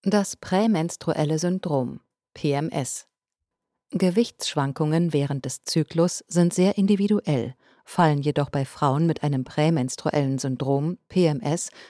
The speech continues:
ganz besonders hoch aus. Hier können es schon einmal drei Kilogramm mehr sein, die auf der Waage vor der Menstruation zu Buche schlagen. Auch hier zur Beruhigung,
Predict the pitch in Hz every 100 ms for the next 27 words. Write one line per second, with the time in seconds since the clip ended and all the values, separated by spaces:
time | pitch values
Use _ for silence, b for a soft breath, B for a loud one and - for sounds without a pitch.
0 | B - 156 156 - 165 147 156 175 -
1 | 202 - - 120 - - - _ _ b
2 | b b b b - 240 233 214 196 -
3 | - - 180 160 160 151 143 135 139 -
4 | 156 156 156 156 170 190 143 113 104 120
5 | - - 151 151 131 139 135 147 151 131
6 | - 151 139 131 127 - 139 127 - 151
7 | 139 147 131 180 147 - 131 120 - 80
8 | - _ B B B B B B 196 208
9 | - 240 180 - 139 143 135 131 139 143
10 | 170